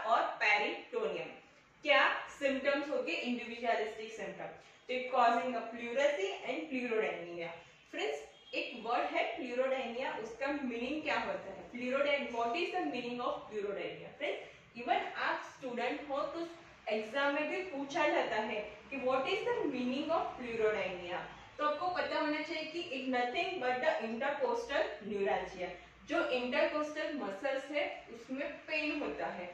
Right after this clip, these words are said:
that is the pleurodenia, राइट? इस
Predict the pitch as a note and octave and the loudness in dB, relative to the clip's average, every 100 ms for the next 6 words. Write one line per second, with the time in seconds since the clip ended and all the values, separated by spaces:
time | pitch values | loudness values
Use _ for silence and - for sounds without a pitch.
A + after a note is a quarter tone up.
0 | - - G3 F#3+ B3 B3+ F#4 F#4+ - - | -14 -16 -8 2 4 4 2 0 0 -2
1 | D4+ B4+ - - - - - - - - | 2 2 2 -4 -14 -20 -20 -20 -20 -20
2 | - - - - - D#4 C#4 A#3+ F#3 F3+ | -20 -20 -20 -18 -4 2 6 6 6 2
3 | F#3 E3+ E3 - - - - - G#3 A3 | -2 -6 -8 -12 -20 -20 -20 -4 0 2
4 | A3 - - - - - - - - | 0 -4 -12 -20 -20 -6 -2 -2 -4